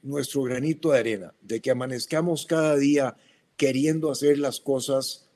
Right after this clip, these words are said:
de una mejor manera y que entre todos adoptemos una posición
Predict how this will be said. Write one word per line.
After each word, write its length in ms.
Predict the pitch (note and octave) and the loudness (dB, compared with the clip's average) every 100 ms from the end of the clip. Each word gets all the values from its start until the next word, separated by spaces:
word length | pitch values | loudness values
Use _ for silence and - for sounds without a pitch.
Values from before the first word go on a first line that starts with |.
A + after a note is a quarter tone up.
| _ - | _ -6
de 140 | A#2 | -2
una 340 | A#2+ C#3 C3+ - | -2 -2 -6 -8
mejor 720 | A2+ A2+ G2+ - C3+ C3 - _ _ _ | -8 -8 -8 -2 0 0 -4 _ _ _
manera 500 | G#2 A#2 C#3+ A2 - _ _ _ _ - | -4 -2 0 -2 -6 _ _ _ _ -8
y 140 | A#2+ | -6
que 220 | - A#2+ - | -4 -4 -2
entre 380 | A#2+ A2 A2+ | -4 -2 -2
todos 640 | - C#3 D3 D3+ C#3+ - _ _ _ _ - | 4 8 10 8 2 -4 _ _ _ _ -2
adoptemos 720 | A2 A2 - F#3+ F#3 D3 A2+ | 0 0 0 2 4 2 -2
una 260 | C3 C#3+ - | -4 -4 -4
posición 840 | G#2 - F#2 - C3 B2+ G2+ | -6 -6 -6 0 0 0 -4